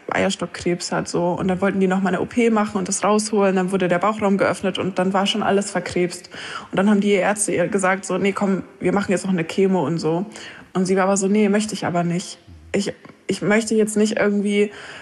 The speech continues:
komplett hier, ähm, dass alles tot gemacht wird in meinem Körper und,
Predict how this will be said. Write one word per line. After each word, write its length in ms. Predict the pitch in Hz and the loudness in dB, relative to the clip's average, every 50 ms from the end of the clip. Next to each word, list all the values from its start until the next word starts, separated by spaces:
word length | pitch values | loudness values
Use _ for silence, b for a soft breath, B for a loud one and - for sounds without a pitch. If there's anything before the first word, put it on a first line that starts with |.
| B B | B B
komplett 460 | - 233 202 - - 226 214 214 214 | -2 -2 -2 0 2 2 2 2 0
hier, 440 | - - 214 208 202 202 196 - - 202 | -2 -2 0 2 2 2 2 0 -2 -2
ähm, 360 | 202 196 196 190 190 185 - - - - - - | -2 0 0 0 -2 -2 -4 -8 -12 -18 -16 -12
dass 240 | - - 214 208 - | -4 -2 -2 0 0
alles 240 | - 196 202 202 - | 2 2 2 0 2
tot 240 | - 233 226 226 | 2 2 2 4
gemacht 320 | - 240 185 185 190 - - | 2 2 2 2 0 -2 -4
wird 100 | 196 - | -4 -2
in 80 | - | 0
meinem 200 | 190 180 175 190 | 0 0 0 0
Körper 640 | - - 196 175 180 185 - 202 185 180 175 - - | 0 0 2 2 2 2 0 0 0 2 0 0 -2
und, 420 | - 180 170 175 175 - - - | -2 -2 -2 -2 -2 -4 -6 -8